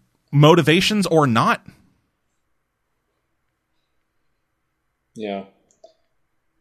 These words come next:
Speaker 2: What's the, what's the writer of this, his name again? I can never remember.
Speaker 1: Uh, <sighs> let me look that up. Da, da, da, da. It is, uh,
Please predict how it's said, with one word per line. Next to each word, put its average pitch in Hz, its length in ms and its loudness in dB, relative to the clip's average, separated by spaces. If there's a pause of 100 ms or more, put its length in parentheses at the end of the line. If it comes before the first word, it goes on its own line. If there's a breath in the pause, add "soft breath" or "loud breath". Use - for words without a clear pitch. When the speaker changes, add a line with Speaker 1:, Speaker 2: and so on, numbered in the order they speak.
Speaker 2:
What's 165 220 -4
the, 170 200 0
what's 131 500 -4
the 180 80 0
writer 123 380 2
of 123 120 -4
this, 127 220 -4
his 123 140 -10
name 131 180 -4
again? 123 240 -4
I 107 60 -4
can 113 160 -12
never 110 220 -4
remember. 90 560 -10 (1000)
Speaker 1:
Uh, 90 580 -4
<sighs> - 20 -18
let 92 140 -10
me 85 120 -12 (320)
look - 240 -16
that 76 200 -18
up. 76 200 -18
Da, - 1080 -20
da, - 120 -20
da, 78 100 -16 (160)
da. 131 520 -6 (2750)
It 113 160 -8
is, 101 280 -4
uh, 90 220 -4